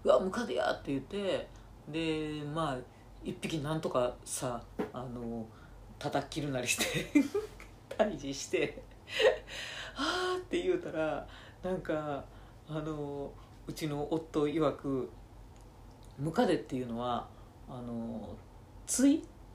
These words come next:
二匹で行動するから、一匹おったらもう一匹おるぞって言うねん。で、「えー？」って。<laughs> なんで、なんでそんなこと知ってんのって思うやん。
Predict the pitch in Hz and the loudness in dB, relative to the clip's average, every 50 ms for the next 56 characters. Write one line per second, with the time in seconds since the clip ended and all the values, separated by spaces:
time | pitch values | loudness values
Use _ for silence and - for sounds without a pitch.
0 | - - - - - - - - 180 226 269 285 240 - - - 120 117 - - | -18 -18 -18 -18 -18 -16 -2 4 4 8 10 10 8 8 6 -2 -2 -2 -2 -4
1 | - - - - 143 151 151 151 147 147 143 - - 135 135 135 - 120 120 131 | -10 -14 -8 -2 0 2 4 4 4 4 4 2 -2 -4 -4 -2 -2 -2 0 0
2 | 123 113 113 - - - - - - - - - 208 - 180 190 185 180 165 - | -2 -4 -6 -10 -14 -12 -8 -8 -8 -4 0 -2 0 2 2 0 0 0 -2 -2
3 | - - 170 - - - 139 123 113 113 123 165 214 220 214 214 - 170 139 175 | 0 0 0 0 0 -2 -2 0 0 2 6 10 12 12 12 10 6 6 6 8
4 | 156 151 143 107 104 - - - - 120 120 120 113 107 98 - - - - - | 8 6 4 0 -2 -4 -6 -6 -6 -4 -2 -2 -2 -2 -4 -6 -12 -16 -18 -18
5 | - - - - - - - 214 - 202 214 277 370 480 480 - - - - - | -18 -14 -8 -4 2 4 6 8 10 12 12 12 12 12 12 12 6 0 -2 -2
6 | - - - 269 - - - 277 - - - - - - - 233 233 - - 311 | 0 2 4 4 6 6 6 4 4 4 -2 -12 -6 0 2 2 4 8 8 8
7 | 311 311 - - 370 370 - - - - - - - - - - - - - - | 8 8 2 -4 -4 -4 -6 -10 -18 -18 -20 -20 -20 -20 -20 -20 -18 -18 -14 -10
8 | - - - - - - 233 160 151 160 196 233 262 294 302 - 302 359 453 508 | -6 -4 -4 -2 0 0 -2 -2 2 4 6 6 8 8 6 6 4 4 6 8
9 | 539 554 539 466 - 226 220 - - - - - - - - - - - - - | 8 10 10 8 8 8 6 6 4 0 0 0 0 0 -2 -2 -4 -4 -6 -8
10 | - - 143 156 180 202 208 196 160 139 117 113 | -8 -6 -4 -2 0 2 4 4 4 2 0 -4